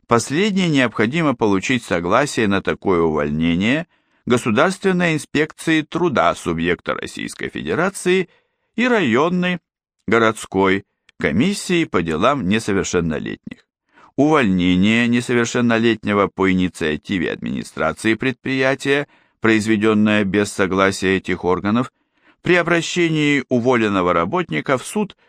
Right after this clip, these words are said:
будет однозначно признано недействительным.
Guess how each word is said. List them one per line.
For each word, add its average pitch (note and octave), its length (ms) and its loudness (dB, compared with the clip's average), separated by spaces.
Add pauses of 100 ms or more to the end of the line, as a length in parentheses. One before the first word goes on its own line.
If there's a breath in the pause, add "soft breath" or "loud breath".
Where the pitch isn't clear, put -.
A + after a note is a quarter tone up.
(200 soft breath)
будет F#3 480 0
однозначно B2 880 0
признано A2+ 720 0
недействительным. F#2 1000 -4